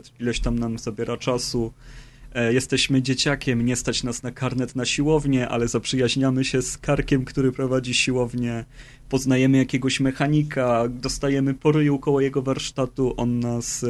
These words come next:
ratuje, uczy nas w swój worek czaskać superkopniaki.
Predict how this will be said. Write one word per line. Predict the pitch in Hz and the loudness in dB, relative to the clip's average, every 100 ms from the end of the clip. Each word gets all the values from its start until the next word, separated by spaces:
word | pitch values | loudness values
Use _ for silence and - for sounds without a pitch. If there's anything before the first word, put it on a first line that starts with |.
| 117 | -2
ratuje, | 120 - 139 127 127 127 123 | -4 -4 0 2 4 2 0
uczy | 135 123 - | -6 -6 -4
nas | 120 117 - | -2 -4 -4
w | |
swój | - - 123 | -6 -2 -2
worek | 117 127 120 113 | 0 2 0 -2
czaskać | - 113 - 123 113 - | -6 -6 -4 -6 -4 -6
superkopniaki. | 127 120 139 120 - 131 123 - 117 | -6 -8 -6 -8 -4 -4 -4 -6 -8